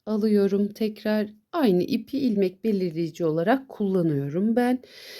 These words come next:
Şimdi bir sık iğne, bir azaltı yapıyoruz. Bir sık iğne, bir azalt.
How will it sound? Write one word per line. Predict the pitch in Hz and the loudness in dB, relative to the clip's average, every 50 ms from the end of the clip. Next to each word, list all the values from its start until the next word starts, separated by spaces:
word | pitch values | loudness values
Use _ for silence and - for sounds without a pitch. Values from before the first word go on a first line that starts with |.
| - - - _ | -18 -20 -20 _
Şimdi | - - - 392 427 359 254 185 190 196 214 214 233 | -8 2 4 6 6 6 6 6 4 2 2 4 4
bir | 330 480 480 | 6 6 6
sık | 480 - - - 269 262 - - | 4 0 -4 -6 -6 -6 -4 -2
iğne, | 220 208 202 196 220 262 247 | 0 2 2 4 2 2 2
bir | 247 277 285 247 - | 2 0 0 0 -2
azaltı | - 196 180 - 180 160 160 156 - - - | -2 -4 -2 0 0 0 0 -2 -8 -10 -10
yapıyoruz. | 156 151 - _ - 165 - - - - - - - - - - - _ _ _ _ _ _ _ | -10 -10 -10 _ -12 -12 -12 -12 -14 -18 -20 -20 -20 -20 -20 -20 -20 _ _ _ _ _ _ _
Bir | 226 262 330 | 2 2 2
sık | 330 - - - 185 170 - - - | 2 -2 -2 -2 -2 -2 -4 -8 -12
iğne, | 156 151 147 147 147 151 175 208 254 311 320 - _ _ _ _ _ _ _ _ _ _ _ _ _ _ _ _ _ _ | -10 -8 -8 -8 -4 0 2 2 2 2 -2 -8 _ _ _ _ _ _ _ _ _ _ _ _ _ _ _ _ _ _
bir | 175 175 196 226 220 - _ - | -2 -2 -2 -2 -2 -8 _ -8
azalt. | 175 151 - - - - _ _ _ | -6 -6 -6 -10 -14 -16 _ _ _